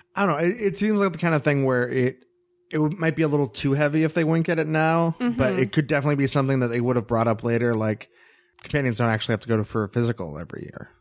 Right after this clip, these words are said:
Speaker 2: Okay.
Speaker 1: Like, oh, okay. Oh, why, why, why is she doing this again?
Speaker 2: River slices Jane across the chest, and he is understandably pissed.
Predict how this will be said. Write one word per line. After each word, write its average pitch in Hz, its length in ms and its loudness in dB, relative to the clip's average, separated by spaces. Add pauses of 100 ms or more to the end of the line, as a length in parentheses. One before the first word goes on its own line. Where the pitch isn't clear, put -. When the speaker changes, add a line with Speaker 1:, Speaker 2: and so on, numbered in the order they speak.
(220)
Speaker 2:
Okay. 175 240 2
Speaker 1:
Like, 113 100 4
oh, 123 400 2 (120)
okay. - 260 -4
Oh, 113 220 0
why, 98 140 0
why, 101 200 -2
why 98 240 -2
is 113 100 -2
she 110 160 -2
doing 107 320 -2
this 160 220 2
again? 71 280 -6 (720)
Speaker 2:
River 285 260 0
slices 269 420 0
Jane 226 300 0
across 202 320 -2
the 190 100 -8
chest, - 580 -4 (1400)
and 147 140 -12
he 160 160 -6
is 156 320 -6
understandably 233 540 2
pissed. - 340 0